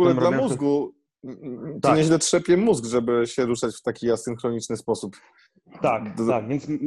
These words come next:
Speaker 1: od, od razu ćwiczę ten <clears throat> mózg w, na siłowni, a jak robię na przykład dzień, dzień, dzień tego, dzień, dzień siły, no to na przykład tutaj sobie jeżdżę tego,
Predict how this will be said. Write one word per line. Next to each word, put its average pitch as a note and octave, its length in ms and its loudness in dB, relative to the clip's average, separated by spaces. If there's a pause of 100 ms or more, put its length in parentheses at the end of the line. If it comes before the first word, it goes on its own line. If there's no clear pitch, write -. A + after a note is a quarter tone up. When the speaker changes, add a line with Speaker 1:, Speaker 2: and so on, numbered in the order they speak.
(120)
Speaker 1:
od, D3+ 100 0
od E3 220 2
razu E3+ 200 0
ćwiczę E3+ 280 -6
ten D#3 260 -2 (160)
<clears throat> E3+ 220 0
mózg D3 280 -2
w, B2 380 0 (500)
na C3 80 0
siłowni, C3+ 640 0 (720)
a D#3 140 2
jak F3 140 2
robię F3+ 180 0
na F3+ 60 -2
przykład E3 220 -2
dzień, D#3+ 320 0 (100)
dzień, D3+ 260 0
dzień D3 160 2
tego, G#2+ 280 0
dzień, A#2+ 420 -2
dzień A#2+ 200 -2
siły, D3 340 2
no G3 100 0
to F3+ 100 -2
na D#3+ 120 0
przykład D3 180 -4
tutaj C#3 180 0
sobie C3 220 0 (340)
jeżdżę A2 520 -2
tego, E3 320 0